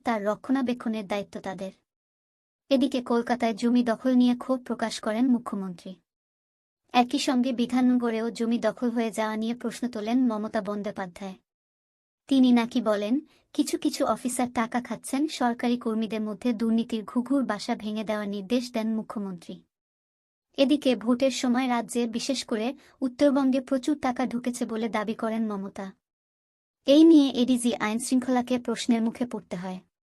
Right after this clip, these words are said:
বিদ্যুতের বিল কমানো নিয়েও নির্দেশ দেন মুখ্যমন্ত্রী। বিদ্যুতের বিল অতিরিক্ত হওয়া নিয়ে ক্ষোভ প্রকাশ করেন তিনি।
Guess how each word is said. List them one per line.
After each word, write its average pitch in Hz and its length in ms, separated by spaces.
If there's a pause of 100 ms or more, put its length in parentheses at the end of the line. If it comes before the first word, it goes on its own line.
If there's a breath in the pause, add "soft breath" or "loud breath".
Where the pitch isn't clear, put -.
(580)
বিদ্যুতের 240 520
বিল 233 220
কমানো 226 380
নিয়েও 226 280
নির্দেশ 226 460
দেন 226 260
মুখ্যমন্ত্রী। 196 640 (1000)
বিদ্যুতের 247 520
বিল 247 260
অতিরিক্ত 247 480
হওয়া 233 320
নিয়ে 226 240
ক্ষোভ 277 260
প্রকাশ 233 380
করেন 202 300
তিনি। 190 280